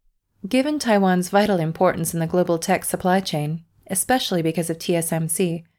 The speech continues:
would a potential invasion by China lead to an economic chaos the likes of which we haven't seen since World War Two?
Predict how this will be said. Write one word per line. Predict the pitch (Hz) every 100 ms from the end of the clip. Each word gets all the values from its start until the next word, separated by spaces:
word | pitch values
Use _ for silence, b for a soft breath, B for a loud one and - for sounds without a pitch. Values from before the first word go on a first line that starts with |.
| _ _ _ _
would | - 202
a |
potential | 190 190 196 185 -
invasion | 185 175 160 165 196
by | 180
China | 165 - 160 170 190 180
lead | 180 185
to | -
an | 180 175
economic | 185 170 170 -
chaos | - 165 175 180
the | 170
likes | 160 180 -
of | 185
which | 190 -
we | 175
haven't | 151 165 175 190
seen | - 170 180
since | 180 170 165
World | 175 165
War | 165 165
Two? | 165 160 233